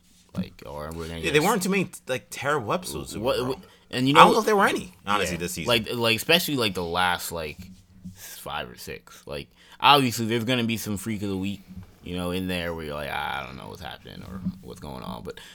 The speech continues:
Speaker 1: it really much, a-, pretty much after they introduced Lex Luthor, it was pretty linear.
Speaker 2: Yeah.
Speaker 1: It was pretty, every episode has something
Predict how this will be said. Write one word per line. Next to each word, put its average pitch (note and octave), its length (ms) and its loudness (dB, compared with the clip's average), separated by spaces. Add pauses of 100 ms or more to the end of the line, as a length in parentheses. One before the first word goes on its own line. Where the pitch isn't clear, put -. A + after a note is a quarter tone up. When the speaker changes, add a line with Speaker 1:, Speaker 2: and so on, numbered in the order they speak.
(200)
Speaker 1:
it B2 100 -2
really D3 260 6
much, C3+ 240 4
a-, A3+ 200 4
pretty E3 220 0
much B2+ 140 0
after G#2+ 340 2
they F#2+ 120 2
introduced F#2+ 360 -2
Lex D#2+ 220 -6
Luthor, D#2 380 -6
it D#2+ 60 -4
was D#2 120 -10
pretty D#2 320 -10
linear. C2+ 600 -10
Speaker 2:
Yeah. D#2+ 340 -4
Speaker 1:
It - 120 -16
was D2+ 100 -12
pretty, F2 520 -4
every F#2 320 -2
episode E2 540 -8
has D2 180 -10
something D#2+ 580 -8